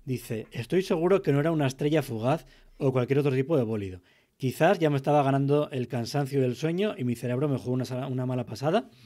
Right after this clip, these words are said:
No lo sé, aunque no descarto la posibilidad de vida fuera de nuestro sistema planetario, ya que si solo hay vida en nuestro planeta, entre comillas, el universo sería un enorme desperdicio de espacio,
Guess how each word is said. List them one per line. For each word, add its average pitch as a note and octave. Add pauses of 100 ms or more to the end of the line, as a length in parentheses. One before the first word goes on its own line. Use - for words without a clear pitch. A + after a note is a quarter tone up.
(160)
No C#3+
lo C#3
sé, F3 (320)
aunque C3
no D3
descarto D3+
la D3+
posibilidad C3 (260)
de B2
vida C#3
fuera C#3+
de C#3
nuestro C3
sistema C3+
planetario, C#3 (320)
ya C3
que C3+
si A#2
solo D#3
hay D#3+
vida E3
en D#3+
nuestro C#3+
planeta, D3 (400)
entre B2
comillas, C3+
el C3
universo C3+
sería D3
un C3
enorme C3
desperdicio C3
de C#3+
espacio, C#3